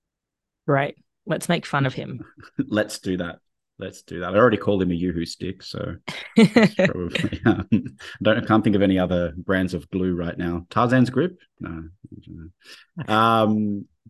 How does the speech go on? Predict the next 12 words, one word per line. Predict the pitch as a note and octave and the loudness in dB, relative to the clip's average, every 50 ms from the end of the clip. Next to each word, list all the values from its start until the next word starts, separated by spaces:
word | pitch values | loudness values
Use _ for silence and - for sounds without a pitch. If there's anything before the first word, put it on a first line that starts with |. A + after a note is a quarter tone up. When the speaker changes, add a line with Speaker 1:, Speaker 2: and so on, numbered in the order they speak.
| _ | _
Speaker 2:
but | - B2 B2 B2 - C3+ | 2 2 2 2 2 2
anyway, | C#3+ B2+ B2 A2+ G2+ A#2 A#2 A#2+ | 2 4 4 2 2 2 2 2
you've, | A2+ A2 C3 C#3 C#3+ C#3 C#3 C#3 | 2 2 4 4 4 2 0 -2
uh, | B2+ A#2+ A#2+ A#2+ A#2+ A#2+ A#2+ A#2+ A#2+ A#2+ | -2 0 0 0 0 0 0 -2 -4 -4
you've | B2 B2+ | -4 -6
had | C3 | -6
a | A#2+ | -6
busy | A2 C3 B2 B2 | -4 -6 -6 -6
weekend. | A#2 A#2+ A#2+ A2+ - B2 A#2+ C#3 F#3+ G#3+ A3 A#3+ A3 - | -6 -6 -6 -6 -6 -6 -4 -4 -4 -6 -8 -8 -10 -10
You | A#2+ A2+ A2 A2 A2+ A2 A2+ A2+ A2+ A2 G#2+ G#2+ G#2 - - | -10 -8 -6 -4 -4 -4 -4 -4 -4 -4 -4 -6 -8 -10 -10
were | F#2+ G2 G2+ G2+ G2+ G2+ G2+ G2+ - | -8 -6 -4 -2 -2 -2 -4 -4 -6
at | - F#2+ G2 F#2+ - - | -6 -8 -8 -8 -10 -16